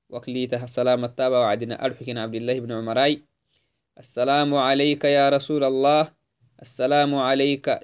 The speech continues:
يا أبا بكر، السلام عليك يا أبتي." ثم ينصرف. ابن عمر هكذا كان يقول ويفعل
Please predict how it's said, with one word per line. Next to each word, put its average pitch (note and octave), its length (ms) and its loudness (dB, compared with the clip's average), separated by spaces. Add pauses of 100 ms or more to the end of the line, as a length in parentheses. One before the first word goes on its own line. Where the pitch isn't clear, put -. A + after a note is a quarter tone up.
يا C#3 840 2
أبا C#3 260 2
بكر، D3 460 -2 (480)
السلام C#3+ 520 0
عليك C#3+ 460 2
يا C#3 440 2
أبتي." C#3+ 460 -2 (540)
ثم C#3 220 -6
ينصرف. B2+ 520 -2 (280)
ابن B2+ 180 -14
عمر C#3 320 -4
هكذا C3 500 -2
كان C#3 480 0 (440)
يقول C3 720 -2
ويفعل B2+ 760 0